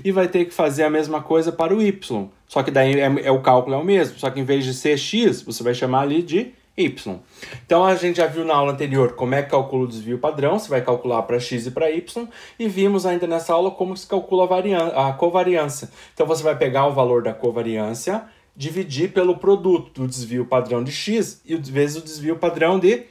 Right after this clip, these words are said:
Y, e vai achar o R. Vamos aplicar isso, tá? Então, como que isso vai funcionar?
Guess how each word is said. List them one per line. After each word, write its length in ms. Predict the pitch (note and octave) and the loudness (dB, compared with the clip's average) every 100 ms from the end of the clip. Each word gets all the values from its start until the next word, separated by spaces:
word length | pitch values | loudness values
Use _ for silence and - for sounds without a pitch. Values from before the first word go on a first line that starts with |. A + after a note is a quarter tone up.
| _ - | _ -2
Y, 480 | F#3+ - C#3 G#2 - | -2 -2 -4 -6 -4
e 100 | B2+ | 0
vai 200 | C3+ C#3+ | 2 2
achar 260 | - D3+ | 0 2
o 140 | E3+ F3 | 4 4
R. 360 | C#3+ A2 G#2 _ _ _ _ _ _ _ _ _ _ _ _ | 4 0 -10 _ _ _ _ _ _ _ _ _ _ _ _
Vamos 300 | D3 E3+ F3 | -2 0 0
aplicar 400 | E3+ - - F3 | 0 0 -2 0
isso, 340 | C#3+ G2+ - - _ _ _ _ _ | 0 -4 -10 -20 _ _ _ _ _
tá? 320 | G#2+ D#3 - _ _ - | -4 -4 -4 _ _ -14
Então, 640 | E3 - F3+ G#3 C3 G2+ _ _ _ _ _ _ _ _ _ _ | -12 0 2 4 2 -2 _ _ _ _ _ _ _ _ _ _
como 260 | D3+ D#3+ F3 | 2 2 2
que 120 | E3+ | -4
isso 160 | D3 D3+ | -4 2
vai 360 | D#3 D#3+ E3+ - _ _ | 4 4 2 -8 _ _
funcionar? 920 | - - G3+ G3 - D#3+ C3 G2 E2+ | -20 -4 0 0 2 2 2 0 -2